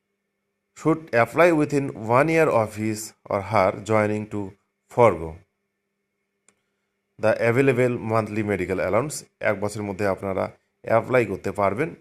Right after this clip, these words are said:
এই সুবিধা পাওয়ার জন্য। Those who apply during ফার্স্ট April to থার্টি ফার্স্ট সেপ্টেম্বর, পয়লা এপ্রিল থেকে থার্টি ফার্স্ট সেপ্টেম্বরের মধ্যে যারা অ্যাপ্লাই করবেন, তারা পয়লা অক্টোবর, ফার্স্ট অক্টোবর থেকে সুবিধা পাবেন। And those who apply during ফার্স্ট October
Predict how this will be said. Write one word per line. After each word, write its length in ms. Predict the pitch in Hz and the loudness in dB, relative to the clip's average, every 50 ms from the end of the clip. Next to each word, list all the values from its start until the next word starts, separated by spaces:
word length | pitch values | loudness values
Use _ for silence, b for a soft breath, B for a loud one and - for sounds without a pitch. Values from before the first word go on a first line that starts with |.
| _ | _
এই 240 | - - 101 101 98 | -10 -8 -6 -6 -6
সুবিধা 340 | 95 - 104 101 98 98 98 | -8 -8 -6 -6 -4 -4 -4
পাওয়ার 280 | - 95 87 87 87 85 | -2 -2 -2 -2 -4 -4
জন্য। 320 | 92 107 117 147 87 82 _ _ _ _ _ _ _ _ _ _ _ 104 107 | -4 -6 -6 -6 -10 -12 _ _ _ _ _ _ _ _ _ _ _ -2 2
Those 220 | 123 139 143 139 - - | 4 4 4 2 0 -4
who 80 | 120 123 - 87 107 | -2 0 0 0 0
apply 200 | 104 - 113 107 101 98 | 0 0 -2 -2 0 -2
during 240 | 98 95 98 98 98 | -4 -4 -6 -8 -8
ফার্স্ট 260 | - 135 139 139 - | -6 -6 -6 -4 -4
April 260 | 135 123 120 139 139 131 120 | -6 -4 -4 -4 -6 -4 -4
to 100 | 123 120 | -6 -6
থার্টি 260 | 120 113 104 - 113 | -6 -8 -10 -10 -10
ফার্স্ট 220 | 117 135 139 139 | -10 -8 -8 -6
সেপ্টেম্বর, 460 | - 139 139 139 135 127 123 120 123 120 123 B B B B _ _ - | -6 -6 -4 -4 -6 -6 -4 -4 -4 -4 -6 B B B B _ _ 0
পয়লা 220 | 107 110 110 110 | 0 2 4 4
এপ্রিল 260 | 107 104 107 107 101 | 2 2 -2 -4 -4
থেকে 180 | 101 104 104 107 | -4 -4 -4 -4
থার্টি 260 | 104 107 92 101 110 | -4 -6 -10 -10 -8
ফার্স্ট 240 | 101 110 110 104 - - | -8 -8 -8 -8 -10 -16
সেপ্টেম্বরের 500 | - - 113 107 131 123 123 127 135 131 | -12 -12 -8 -6 -4 -2 0 0 0 0
মধ্যে 260 | 131 131 127 131 131 | -2 -2 -2 -2 -2
যারা 180 | 113 113 107 104 | 0 2 2 2
অ্যাপ্লাই 340 | 101 98 - - 104 98 90 | 2 0 -2 -2 -4 -4 -4
করবেন, 360 | - 95 90 90 120 147 156 151 b b b b _ - | -4 -8 -6 -4 -4 -6 -6 -8 b b b b _ -14
তারা 300 | 101 98 95 95 92 - _ _ _ _ _ _ _ - | -12 -10 -10 -10 -12 -12 _ _ _ _ _ _ _ -2
পয়লা 280 | - 131 143 143 143 123 | 4 6 6 8 8 6
অক্টোবর, 340 | 98 - - 95 85 87 90 | 6 4 2 -4 -4 -4 -4
ফার্স্ট 300 | - - 135 139 135 135 | -2 -2 -2 -2 -2 -4
অক্টোবর 420 | 131 - 135 131 120 123 131 131 - - _ _ _ _ _ _ _ _ _ _ _ _ | -4 -4 -4 -2 2 2 2 2 2 -2 _ _ _ _ _ _ _ _ _ _ _ _
থেকে 220 | - 117 117 151 | -16 -16 -16 -16
সুবিধা 320 | 151 - 110 98 98 95 90 | -16 -14 -14 -12 -10 -10 -10
পাবেন। 260 | 87 87 85 92 95 80 104 | -10 -10 -12 -14 -16 -16 -18
And 80 | 101 101 95 117 | -18 -16 -14 -14
those 200 | 123 131 139 131 - | -12 -12 -14 -16 -16
who 80 | 117 117 98 85 104 | -16 -14 -12 -10 -12
apply 200 | 95 101 104 104 95 | -12 -12 -14 -14 -14
during 220 | 98 98 98 98 98 _ | -14 -16 -16 -18 -20 _
ফার্স্ট 240 | - 131 139 135 - 123 | -18 -18 -18 -16 -18 -18
October 320 | _ - 120 113 117 117 | _ -16 -16 -14 -12 -14